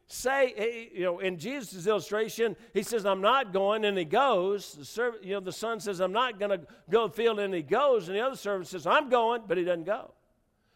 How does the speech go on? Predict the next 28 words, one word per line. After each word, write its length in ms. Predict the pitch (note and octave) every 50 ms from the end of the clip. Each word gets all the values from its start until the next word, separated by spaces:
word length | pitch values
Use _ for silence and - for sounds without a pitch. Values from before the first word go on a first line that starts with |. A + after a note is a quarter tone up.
| _ _ _ _ _ -
Now, 160 | E3+ A3 A#3+
it's 200 | C4+ D4+ D#4+ -
just 280 | - B4 A4+ - A#3+ G3+
better 400 | A#3+ B3 C4+ C#4+ C#4+ C4+ B3 G#3
that 280 | F3 G3+ G#3+ A3 G#3
we 420 | F#3+ F#3+ A3 A3+ A3+ A3 F#3+ E3 - _ _ _ _ _ _ _ _ D3+
don't 320 | A#2+ E3+ G#3+ A#3+ B3 B3
say 360 | - - - - G#3+ A3+ A3+ G#3
we're 140 | F#3+ F3
gonna 200 | D#3 D#3+ F#3 F#3
do 240 | E3 D3 D#3 F3+ F#3+
something 580 | E3+ - - D#3 C3+ B2+ B2 _ - C3 A#2+ A2+ - _ _ _ _ _ _ _ _ _ _ -
and 160 | C#3+ B2+ A#2+
not 300 | B2 C3+ D3+ D#3 C#3 B2
do 200 | B2+ D3 D#3 D#3
it. 140 | B2+ G2+ F2 - _ _ _ _ _ _ _
It'd 140 | - D3+ G3
be 140 | A3 G#3 F3
better 300 | C3+ F#3 F#3+ G3 G3+ F3
for 140 | - D#3 D3+
you 160 | D3 D3 D3
just 320 | C3 D#3 E3+ D#3+ C3+ - -
to 80 | D3
say, 340 | B2+ - F3 E3 D#3+ D#3 E3
"I'll 160 | - B2+ C3
do 120 | C3+ D3+ D#3
my 100 | D3+ C3
best." 520 | A#2 D3 F#3 F#3+ F3 E3 D3+ - - _